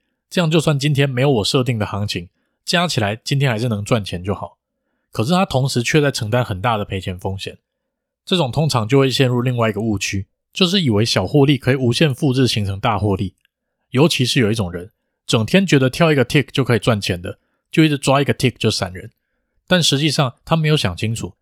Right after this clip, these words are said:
就算一档跳动你就可以赚钱，你每次都只赚那一个 tick，但是你赔钱的时候，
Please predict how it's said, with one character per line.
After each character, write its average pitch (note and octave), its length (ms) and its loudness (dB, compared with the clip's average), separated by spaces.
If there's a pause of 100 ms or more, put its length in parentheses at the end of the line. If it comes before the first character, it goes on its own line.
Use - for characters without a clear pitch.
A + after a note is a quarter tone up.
(100)
就 F3 140 2
算 F#3 180 2
一 F#3 60 0
档 A2 220 0
跳 D3+ 180 4
动 C3+ 160 2
你 F#2+ 80 0
就 A#2+ 120 0
可 B2 100 2
以 G2+ 60 2
赚 A2 200 -4
钱， F#2 240 -8 (280)
你 D3 80 0
每 C3+ 180 2
次 E3 140 0
都 D3 100 4
只 A2 140 -2
赚 A#2 200 0
那 G#2+ 120 -2
一 - 20 -2
个 G2 100 -2
tick， - 300 -6 (580)
但 E3 140 2
是 D#3+ 100 2
你 C3 120 2
赔 A2 180 0
钱 F#2+ 160 0
的 F#2 80 0
时 F2+ 140 0
候， F#2+ 220 0